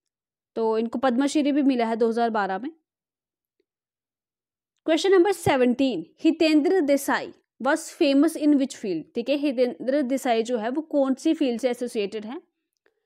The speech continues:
तो ये है ऑप्शन सी, पॉलिटिक्स। ठीक है, पॉलिटिक्स से एसोसिएटेड है ये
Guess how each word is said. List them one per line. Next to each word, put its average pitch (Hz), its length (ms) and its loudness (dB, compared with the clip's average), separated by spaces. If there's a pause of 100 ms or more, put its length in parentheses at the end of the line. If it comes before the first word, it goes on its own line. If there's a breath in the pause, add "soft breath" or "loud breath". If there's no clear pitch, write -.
(260)
तो 262 100 0
ये 285 180 4
है 302 300 -2 (640)
ऑप्शन 359 480 2
सी, 339 360 4
पॉलिटिक्स। 226 800 -2
ठीक 254 140 -6
है, 311 100 2
पॉलिटिक्स 262 520 0
से 277 120 0
एसोसिएटेड 247 540 -2
है 247 100 -4
ये 285 260 -8